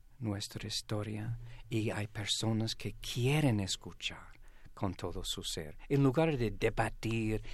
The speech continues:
y argumentar, estamos explorando y estamos escuchando con todo es-,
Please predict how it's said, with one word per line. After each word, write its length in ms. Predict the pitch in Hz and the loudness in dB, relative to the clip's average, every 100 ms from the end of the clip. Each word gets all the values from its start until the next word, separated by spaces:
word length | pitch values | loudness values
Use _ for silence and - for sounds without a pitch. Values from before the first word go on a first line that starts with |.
| - | -2
y 100 | 90 | 0
argumentar, 840 | - 104 101 104 101 - 104 98 - - - | 4 6 6 2 2 0 -2 -2 -4 -8 -8
estamos 560 | - 143 - 165 170 - | -2 0 4 6 6 4
explorando 840 | 156 - 151 143 156 151 120 90 - - - - - - | 0 2 6 6 6 6 2 -2 -8 -12 -14 -14 -10 -2
y 100 | 131 | 2
estamos 460 | - 135 135 123 | 4 6 6 6
escuchando 800 | 127 - 120 - 143 123 113 98 | 4 4 2 2 4 4 4 0
con 460 | - 95 90 95 - | -4 -4 -4 -4 -4
todo 360 | 113 104 104 | 0 0 0
es-, 160 | 101 | -2